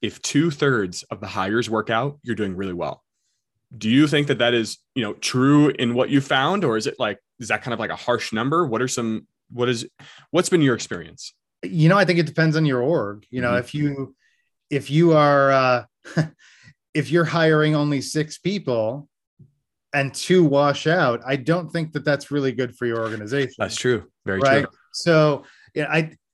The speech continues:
Speaker 2: I, I think it's, it depends on the roles. It depends on the scale. I mean, some roles you just have to get right.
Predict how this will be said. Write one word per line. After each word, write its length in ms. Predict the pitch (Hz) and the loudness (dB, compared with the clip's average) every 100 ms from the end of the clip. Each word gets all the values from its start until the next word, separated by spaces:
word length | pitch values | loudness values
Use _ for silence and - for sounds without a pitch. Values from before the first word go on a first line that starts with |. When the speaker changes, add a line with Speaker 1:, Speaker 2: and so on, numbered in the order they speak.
| _ _ _ - | _ _ _ -2
Speaker 2:
I, 180 | 151 160 | -2 2
I 80 | 160 | 2
think 200 | 180 160 | 0 0
it's, 260 | 156 156 - | -2 -2 -6
it 160 | 151 156 | -6 -4
depends 720 | 156 - - 156 160 160 156 | -10 -6 0 2 4 2 -2
on 440 | 147 139 139 135 | -4 -2 -2 -2
the 100 | 127 | -4
roles. 580 | 123 175 185 180 170 156 | -2 2 4 6 4 0
It 120 | 147 | -6
depends 440 | 139 - 135 131 127 | -10 -6 -6 -4 -4
on 140 | 123 | -6
the 60 | 120 | -8
scale. 540 | - 160 160 156 151 | -4 0 4 4 2
I 80 | 139 | 0
mean, 160 | 143 143 | -4 -2
some 200 | 196 233 | -2 0
roles 280 | 220 160 | 0 0
you 100 | 143 | -2
just 440 | 135 117 139 147 - | -6 -6 -4 -4 -8
have 360 | - 135 139 - | -6 -4 -6 -8
to 140 | - | -10
get 300 | 113 107 123 | -6 -4 -4
right. 420 | 107 107 131 101 | -4 -4 -4 -6